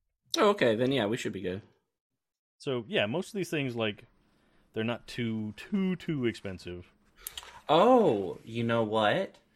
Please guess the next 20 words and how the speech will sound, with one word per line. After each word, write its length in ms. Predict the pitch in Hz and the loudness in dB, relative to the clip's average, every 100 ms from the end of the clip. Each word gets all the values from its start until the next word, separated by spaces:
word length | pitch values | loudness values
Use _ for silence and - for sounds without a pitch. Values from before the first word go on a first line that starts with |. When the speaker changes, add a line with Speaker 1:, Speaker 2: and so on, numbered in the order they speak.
| - - _ | -20 -20 _
Speaker 1:
It 160 | 127 - | 0 2
also 440 | 120 147 - 170 | 4 4 4 0
says 340 | 127 - 113 110 | 0 2 0 0
the 80 | 113 | -4
gaming 460 | 104 113 123 135 | -2 0 2 0
group 240 | 113 110 113 | 0 -2 -2
is 120 | 101 | -8
free 260 | - 123 | -6 -4
to 80 | 127 | -4
come 280 | - - 110 | -4 -2 0
up 240 | 104 101 | 0 -2
with 400 | 117 107 104 101 - | 0 2 4 0 -2
other 340 | 113 143 180 - | 0 0 -2 -2
upgrades 560 | 98 - 101 98 98 - | -4 -2 -2 -2 -4 -6
in 160 | 110 | -6
addition 400 | 107 107 107 - 120 | -4 -4 -6 -8 -12
to 60 | - | -8
the 120 | 101 | -8
ones 320 | 98 98 95 | -8 -10 -10
below. 580 | - 104 95 101 113 92 | -8 -8 -6 -6 -8 -12